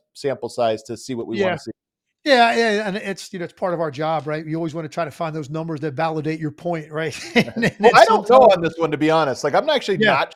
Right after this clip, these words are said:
Speaker 1: sure. I'm trying to
Speaker 2: Yeah.
Speaker 1: make sense of it.
Speaker 2: No, I hear you. I, like, I, look, the bottom line is it's gonna have to be because,
Speaker 1: Yeah.
Speaker 2: y-, you know, I think every team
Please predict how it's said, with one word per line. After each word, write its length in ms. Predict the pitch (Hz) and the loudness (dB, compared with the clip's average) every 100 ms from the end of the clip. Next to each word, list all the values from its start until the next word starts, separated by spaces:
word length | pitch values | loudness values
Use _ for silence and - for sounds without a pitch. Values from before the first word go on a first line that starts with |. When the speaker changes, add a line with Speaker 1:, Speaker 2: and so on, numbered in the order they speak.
| _ | _
Speaker 1:
sure. 300 | 120 110 - _ _ _ _ - | -6 -6 -8 _ _ _ _ -12
I'm 80 | |
trying 220 | 165 233 190 | 2 4 4
to 20 | |
Speaker 2:
Yeah. 40 | |
Speaker 1:
make 120 | 151 - _ | 2 -6 _
sense 160 | 156 139 | -12 -8
of 120 | 110 | -6
it. 220 | 104 - _ _ _ _ 247 | -6 -8 _ _ _ _ 2
Speaker 2:
No, 160 | 277 | 6
I 120 | 262 | 6
hear 140 | 233 269 | 6 4
you. 160 | 233 | 2
I, 140 | 156 202 | -2 -4
like, 160 | 208 | -4
I, 180 | 208 202 208 | -4 -6 0
look, 280 | 233 247 - | 0 0 -4
the 80 | |
bottom 280 | 160 202 247 | 0 2 2
line 200 | 180 240 | 0 -2
is 120 | 170 | -4
it's 100 | 139 | -8
gonna 180 | - 180 | -8 -6
have 220 | 165 190 - | -4 -4 -6
to 60 | |
be 320 | 139 214 135 - _ _ _ | -8 -6 -8 -14 _ _ _
because, 420 | - 202 214 208 - | -10 2 2 2 -2
Speaker 1:
Yeah. 100 | 107 - | -12 -18
Speaker 2:
y-, 260 | _ - _ | _ -20 _
you 80 | 233 | -4
know, 140 | 220 | -2
I 140 | 233 302 | 2 2
think 240 | 330 262 | 2 0
every 320 | 226 220 247 | 2 0 0
team 480 | - - 208 208 208 | -6 -6 -6 -8 -12